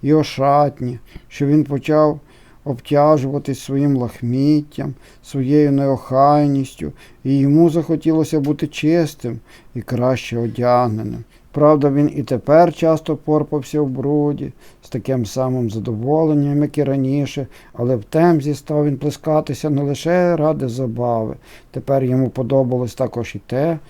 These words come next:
що вода змиває з нього бруд. Том завжди знаходив, на що подивитися біля травневої жердини, у Чіпсайді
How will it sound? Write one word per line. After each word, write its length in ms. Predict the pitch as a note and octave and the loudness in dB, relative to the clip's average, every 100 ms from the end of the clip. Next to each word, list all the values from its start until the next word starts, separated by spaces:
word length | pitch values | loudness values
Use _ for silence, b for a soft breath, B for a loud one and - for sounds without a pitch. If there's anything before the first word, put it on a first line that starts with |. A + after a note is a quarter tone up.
| b b | b b
що 220 | - D#3 | -6 -2
вода 400 | C3+ C3+ C3 C3+ | 0 0 0 0
змиває 540 | C3 B2 C3 B2 C3 B2 | 0 -2 -2 -2 -2 -2
з 80 | A2+ | -2
нього 260 | A#2+ A#2 | -2 -2
бруд. 420 | A2+ G2+ A2 G#2 - - | -4 -6 -6 -6 -10 -2
Том 240 | C3+ C3+ | 4 4
завжди 460 | A#2 C#3 A2 A#2+ C#3 | 4 0 0 2 4
знаходив, 640 | C3+ C3+ C#3+ C#3+ C3+ C3+ C3 B B - | 2 -2 2 4 4 0 -4 B B -6
на 120 | B2 | -6
що 220 | - B2+ | -2 -4
подивитися 960 | A2 A2+ A#2 B2 D3+ E3+ E3 D3 D#3+ D3+ - _ b b b b | -4 -4 -4 -2 0 0 -2 -6 -8 -10 -12 _ b b b b
біля 340 | A#2 A#2+ A#2 A#2 | -6 -2 -2 -2
травневої 1120 | - A2+ A2 A#2 C3+ C3 A#2+ A#2+ A#2 A#2+ A#2 A#2 | -4 -4 -4 -2 -2 -2 -2 -4 -6 -6 -8 -8
жердини, 880 | A2+ G#2+ A2 B2 A#2+ B2+ A#2+ A#2 A2+ b b - | -6 -6 -6 -4 -4 -2 -4 -6 -12 b b -10
у 100 | B2 | -10
Чіпсайді 960 | - B2 B2+ - - A#2 A#2 A2+ A2+ | -6 -6 -6 -8 -6 -4 -4 -4 -8